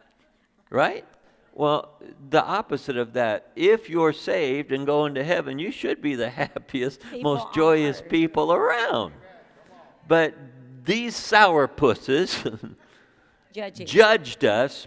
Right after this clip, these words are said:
Speaker 1: by our outward appearance. Now, my flesh said, "Track them down and tell them we're already saved. We don't need your stupid track."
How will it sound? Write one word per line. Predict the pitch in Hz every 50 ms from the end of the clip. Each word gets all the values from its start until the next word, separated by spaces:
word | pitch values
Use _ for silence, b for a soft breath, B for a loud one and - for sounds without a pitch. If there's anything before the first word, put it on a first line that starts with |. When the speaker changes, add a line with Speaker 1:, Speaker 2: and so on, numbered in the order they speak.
| - -
Speaker 1:
by | - 147 147 147 147 143
our | 143 143 - -
outward | - 156 151 147 127 127 139 135 123
appearance. | 127 - - - 170 165 131 107 - -
Now, | 135 131 127
my | 127 135 135 123 123
flesh | 120 - - 220 247 233 202 -
said, | - - - 123 110 107 117 127 131 - - b b b b b b _
"Track | - 175 165 175 170 -
them | - 160 147 151 151
down | 143 165 180 180 160 143 143 143
and | 135 127 117
tell | - - 185 175 160
them | 131 139 139 143 147
we're | 160 165 156
already | 147 143 139 135 127
saved. | - - 180 165 151 151 131 -
We | -
don't | 151 131 123 131
need | 151 190 202 160 127
your | 104 95
stupid | - - - - 127 117 - - -
track." | - - 131 107 - - _